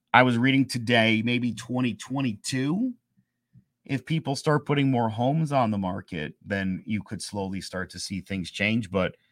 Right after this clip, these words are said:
uh, the numbers went down just a tiny little bit, but all in all, uh, still really good. Houses that went for more than asking, uh,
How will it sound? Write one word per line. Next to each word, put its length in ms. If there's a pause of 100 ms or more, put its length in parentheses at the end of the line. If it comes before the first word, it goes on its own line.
(240)
uh, 420
the 100
numbers 340
went 200
down 240
just 220
a 40
tiny 240
little 200
bit, 400
but 340
all 240
in 80
all, 420 (400)
uh, 260
still 260
really 240
good. 240 (300)
Houses 500
that 220
went 280
for 140
more 200
than 100
asking, 560
uh, 280